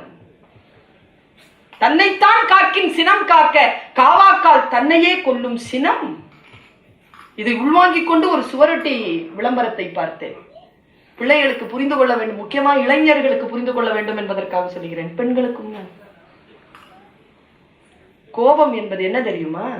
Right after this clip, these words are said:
சினம், கோபம். வள்ளுவன் சொன்னானே, "சினம் என்னும் சேர்ந்தாரை கொல்லி, இனம் என்னும் ஏமாப்புனை சுற்றும்." சுற்றத்தாரை சேர்த்து சுட்டுடோண்டா, கொன்னுடோண்டா.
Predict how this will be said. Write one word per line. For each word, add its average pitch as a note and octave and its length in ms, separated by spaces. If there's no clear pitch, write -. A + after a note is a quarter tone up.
சினம், G3 480
கோபம். G3 440
வள்ளுவன் A#3+ 380
சொன்னானே, A#3 480
"சினம் G3+ 280
என்னும் B3 300
சேர்ந்தாரை C4+ 560
கொல்லி, D4 360
இனம் D4 260
என்னும் C#4+ 320
ஏமாப்புனை G4+ 800
சுற்றும்." G#3 280
சுற்றத்தாரை G4 540
சேர்த்து E4+ 260
சுட்டுடோண்டா, - 560
கொன்னுடோண்டா. C#4+ 480